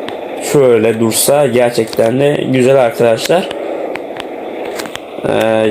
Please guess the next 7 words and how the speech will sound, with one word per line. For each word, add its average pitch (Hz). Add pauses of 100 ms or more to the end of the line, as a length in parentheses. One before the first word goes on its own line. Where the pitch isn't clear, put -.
gerçekten 151
de 165
yakıştı. 156
Size 160
tavsiye 156
ediyorum 127
tekrardan. 127